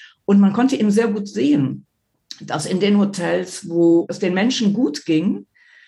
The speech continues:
es dann eben auch den Kunden gut ging oder den Gästen gut ging. Also man konnte einfach, an jedem Hotel konnte man diesen unmittelbaren Zusammenhang sehen.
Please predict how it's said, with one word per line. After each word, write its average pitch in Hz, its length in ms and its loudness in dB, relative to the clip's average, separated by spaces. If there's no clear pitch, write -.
es 202 120 0
dann 208 140 2
eben 208 140 0
auch - 120 -2
den 220 160 -2
Kunden 285 340 0
gut 147 260 -2
ging 143 240 -4
oder 175 200 -2
den 175 160 -6
Gästen 208 380 -4
gut 143 260 -4
ging. 147 260 -4
Also 170 160 -2
man 180 180 -2
konnte 269 360 2
einfach, 208 360 -2
an 196 140 4
jedem 226 300 0
Hotel 208 380 -2
konnte 220 280 -8
man 185 200 -2
diesen 202 280 -2
unmittelbaren 208 800 -2
Zusammenhang 196 600 -2
sehen. 170 480 -4